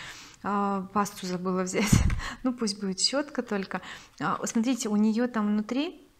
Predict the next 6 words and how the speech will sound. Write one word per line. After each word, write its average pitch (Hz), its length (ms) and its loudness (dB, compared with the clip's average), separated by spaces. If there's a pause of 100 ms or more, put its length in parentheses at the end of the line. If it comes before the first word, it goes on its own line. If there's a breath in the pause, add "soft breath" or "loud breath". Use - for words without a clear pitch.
(100)
спрятаны 247 840 -2
ещё 214 220 0
силиконовые 208 920 0
такие 190 400 -8
вот 196 120 -4 (360)
насадочки, 202 960 -4